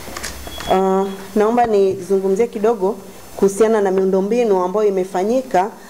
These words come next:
baada ya kufanya haya matukio ya Mbeya Tulia Marathon.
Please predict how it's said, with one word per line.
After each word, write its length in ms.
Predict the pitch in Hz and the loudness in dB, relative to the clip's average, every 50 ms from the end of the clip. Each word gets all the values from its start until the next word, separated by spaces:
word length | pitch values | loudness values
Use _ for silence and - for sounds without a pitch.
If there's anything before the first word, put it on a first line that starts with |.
| - - 175 | -18 -4 0
baada 280 | 175 185 202 208 208 | 2 2 4 4 2
ya 60 | 202 | 0
kufanya 320 | 190 202 - 208 202 202 190 | 0 -2 -2 -2 0 0 0
haya 120 | 190 190 | 0 0
matukio 400 | 185 180 185 - - - 202 190 | -2 -2 -4 -6 -4 0 2 2
ya 120 | 180 170 170 | 2 2 0
Mbeya 240 | 175 196 196 190 | 0 0 0 -2
Tulia 340 | 190 - - 165 165 156 156 | -2 -4 -4 -2 0 0 0
Marathon. 480 | 165 170 165 160 156 156 - 151 147 | 0 0 0 -2 -2 -4 -4 -6 -8